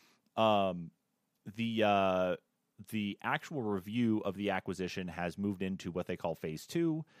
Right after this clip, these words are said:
and now what they are doing, uh, is are reaching out for additional feedback from the public regarding the merger of Activision Blizzard and Microsoft.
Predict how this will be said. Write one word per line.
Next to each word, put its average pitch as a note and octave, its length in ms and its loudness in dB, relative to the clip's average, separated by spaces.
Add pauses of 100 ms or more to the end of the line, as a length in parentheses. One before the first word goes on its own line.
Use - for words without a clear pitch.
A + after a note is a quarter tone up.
(320)
and G#2 500 2 (380)
now G#2+ 320 2
what C3+ 180 0
they C#3 120 0
are C3 80 0
doing, G2 500 -2 (480)
uh, F#2+ 340 4
is F#2 460 0 (100)
are F2+ 320 2
reaching F#2+ 460 -4
out F#2+ 340 0
for F2+ 640 -2
additional G#2 720 -4
feedback G#2 760 -4
from F#2+ 320 0
the C3 100 -2
public G#2 640 -2 (500)
regarding G2+ 880 4 (100)
the F#2+ 280 -2
merger F#2 840 2
of E2+ 340 -2
Activision G#2+ 420 -6
Blizzard E2 360 -4
and D#2+ 180 -6
Microsoft. - 840 -6